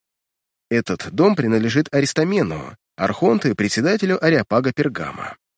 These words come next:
Сегодня здесь собралась вся аристократия города. Причина? Да всё просто. В город прибыл новый властитель всей Малой Азии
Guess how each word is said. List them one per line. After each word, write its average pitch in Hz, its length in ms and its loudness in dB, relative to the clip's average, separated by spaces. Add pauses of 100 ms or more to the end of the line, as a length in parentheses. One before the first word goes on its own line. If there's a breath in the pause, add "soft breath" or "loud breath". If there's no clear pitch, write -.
(540)
Сегодня 196 520 2
здесь 185 260 0
собралась 143 480 2
вся - 180 0
аристократия 120 600 0
города. 90 560 -2 (440)
Причина? 190 600 0 (480)
Да 151 80 6
всё 240 180 2
просто. 240 640 -4 (500)
В 95 100 -12
город 208 300 2
прибыл 196 300 2
новый 180 300 4
властитель 147 540 2
всей 131 220 2
Малой 117 380 4
Азии 151 500 2